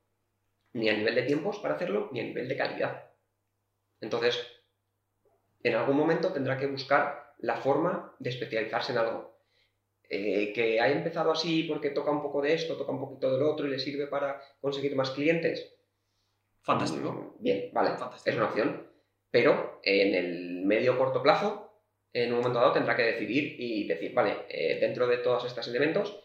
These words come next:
Speaker 1: se me da muy bien hacer páginas web y hacer logotipos".
Speaker 2: Claro, yo creo que la pregunta es, es definirse uno mismo, decir, "¿Qué soy?". O sea,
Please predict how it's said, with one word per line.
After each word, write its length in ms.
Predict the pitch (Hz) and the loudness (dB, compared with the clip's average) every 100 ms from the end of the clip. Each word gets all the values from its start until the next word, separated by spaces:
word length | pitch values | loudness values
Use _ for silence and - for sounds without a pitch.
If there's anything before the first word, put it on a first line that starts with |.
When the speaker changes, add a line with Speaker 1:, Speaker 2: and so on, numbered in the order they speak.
| _ | _
Speaker 1:
se 160 | - 107 | -14 -2
me 80 | 107 | 2
da 100 | 110 | 2
muy 140 | 113 | 4
bien 420 | 135 190 214 - - _ _ | 4 4 0 -6 -18 _ _
hacer 180 | - 113 | -4 0
páginas 300 | - - 123 | 0 0 2
web 100 | 165 127 | 0 0
y 20 | |
hacer 160 | 120 | -4
logotipos". 480 | 117 113 101 - - | 0 0 0 -6 -6
Speaker 2:
Claro, 160 | 175 180 | -2 0
yo 60 | |
creo 140 | 160 190 | 4 4
que 80 | 190 | 4
la 40 | |
pregunta 240 | 165 160 196 | 2 0 -2
es, 320 | - - - | -4 -10 -8
es 420 | 151 160 - - - | -4 -4 -6 -14 -6
definirse 640 | 139 135 127 135 151 170 | -4 -2 -2 -4 -4 -4
uno 160 | 139 | -4
mismo, 380 | 120 160 - 113 | -4 -4 -8 -14
decir, 480 | 127 143 147 - _ _ _ _ | -10 -6 -6 -6 _ _ _ _
"¿Qué 160 | - 156 | 2 4
soy?". 280 | - 131 123 | 4 2 0
O 680 | - - _ _ _ _ - | -4 -16 _ _ _ _ -8
sea, 440 | 123 113 - | -4 -4 -6